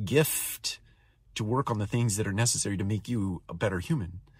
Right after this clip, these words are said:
to make you a better teammate, to make you a better husband, wife, uh, mate, uh, person who participates in the community. It's just,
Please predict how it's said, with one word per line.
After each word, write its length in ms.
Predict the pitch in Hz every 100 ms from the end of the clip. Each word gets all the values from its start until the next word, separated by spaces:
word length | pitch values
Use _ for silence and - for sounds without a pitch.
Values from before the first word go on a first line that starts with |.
| - - - - - -
to 120 | -
make 160 | 101 92
you 80 | 95
a 40 |
better 500 | 82 104 98 85 80 - - - - _ -
teammate, 680 | - 180 147 78 57 - - _
to 120 | - 120
make 200 | 107 113
you 80 |
a 40 | 101
better 340 | 90 92 85 -
husband, 500 | - 143 117 90 92
wife, 600 | 123 98 85 - - - - - - - - - - - - -
uh, 280 | 107 87 71
mate, 680 | 95 117 131 120 - - - - - - - - - - - - - - - - - -
uh, 160 | - 123
person 320 | - 131 123
who 80 | 127
participates 480 | 117 123 - 123
in 60 | 117
the 60 | 107
community. 520 | - 143 147 104 90
It's 180 | 90 -
just, 320 | 139 -